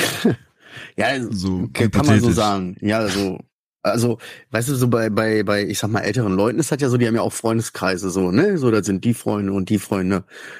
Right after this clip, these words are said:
Speaker 1: Und bei einem von den Freunden waren das vielleicht so,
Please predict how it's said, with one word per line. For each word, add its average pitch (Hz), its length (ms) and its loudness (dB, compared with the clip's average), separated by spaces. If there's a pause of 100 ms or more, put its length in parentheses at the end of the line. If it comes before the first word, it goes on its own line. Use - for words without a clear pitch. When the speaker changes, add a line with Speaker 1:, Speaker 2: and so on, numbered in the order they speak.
(100)
Speaker 1:
Und 117 180 0
bei 123 120 -2
einem 262 240 0
von 220 220 0
den 190 180 4
Freunden 139 640 0 (360)
waren 117 280 2
das 107 160 0
vielleicht 107 440 0
so, 107 460 2